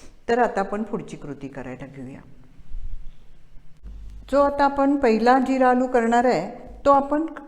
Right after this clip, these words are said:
स्नॅक्स म्हणून करणार आहे. तुम्ही नुसताही खाऊ शकता, मुलांना छान स्नॅक्स म्हणून देऊ शकता. तर आता त्यात, त्याला सगळ्यात प्रथम पॅन गरम करायचा आहे आणि तेल टाकायचं आहे.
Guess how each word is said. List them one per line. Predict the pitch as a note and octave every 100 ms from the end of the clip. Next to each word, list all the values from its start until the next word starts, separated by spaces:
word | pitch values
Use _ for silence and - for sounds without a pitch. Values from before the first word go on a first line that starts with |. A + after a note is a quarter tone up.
| -
स्नॅक्स | - B3+ B3+ B3+ -
म्हणून | C4 G3+
करणार | E3+ C#3 C#3 C3+
आहे. | C3+ D#3+ - -
तुम्ही | A#3 C4
नुसताही | B3 G3 - G3 F#3+ F#3+
खाऊ | F3
शकता, | E3 E3 - G3+ B3
मुलांना | A3+ F#3+ F#3 F#3 F#3+ G3+ - - - - - - -
छान | B3+ C4
स्नॅक्स | C4 F#3+ F3 -
म्हणून | F#3 G3+
देऊ | C4 E3+
शकता. | - - - - - - - -
तर | B3+
आता | A#3+ B3 C4+
त्यात, | C4 A3 G#3+ - -
त्याला | G#3+ G#3+ B3+ G#3 A#3 - - -
सगळ्यात | A3+ B3 C4
प्रथम | - A3+ C4+ A3+ F#3
पॅन | - F#3+ F#3
गरम | F#3 F#3 F#3
करायचा | F#3+ F3+ F3 G3
आहे | A3+ - - - -
आणि | A#3+ D#4 - - -
तेल | G3+ C3 -
टाकायचं | - F2 - -
आहे. | - -